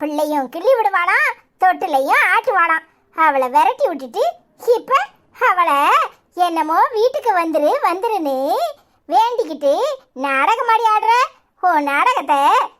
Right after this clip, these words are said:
எத்தனை முறை நாங்க பார்த்திருப்போம், எத்தனை முறை உண்மைன்னு நம்பியிருப்போம். ஹ, இன்னும் உன் நாடகத்தை இங்க யாரும் நம்ப மாட்டோம். இங்க பாருங்க, நீங்க யாரும் நம்பணும் அப்படிங்கிறதுக்காக நான் விரதம் இருக்கல. என் மனசுக்கு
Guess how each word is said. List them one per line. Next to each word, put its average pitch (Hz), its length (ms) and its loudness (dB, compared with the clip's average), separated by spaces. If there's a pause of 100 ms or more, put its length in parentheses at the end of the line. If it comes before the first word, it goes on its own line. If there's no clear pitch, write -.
(100)
எத்தனை 330 440 -2
முறை 294 280 2
நாங்க 453 260 0
பார்த்திருப்போம், 415 600 0 (300)
எத்தனை 359 400 0
முறை 294 320 2
உண்மைன்னு 494 480 0
நம்பியிருப்போம். 403 580 0 (220)
ஹ, 554 180 0 (400)
இன்னும் 427 340 0
உன் 403 180 0
நாடகத்தை 339 460 2 (480)
இங்க 427 240 -6 (140)
யாரும் 349 580 2
நம்ப 480 180 0
மாட்டோம். 453 360 0 (920)
இங்க 339 180 -4
பாருங்க, 381 320 2 (340)
நீங்க 285 240 -2
யாரும் 359 520 2
நம்பணும் 381 440 2
அப்படிங்கிறதுக்காக 294 600 -2 (200)
நான் 339 200 -2
விரதம் 403 260 2
இருக்கல. 277 220 -2 (480)
என் 277 200 -2
மனசுக்கு 320 360 -4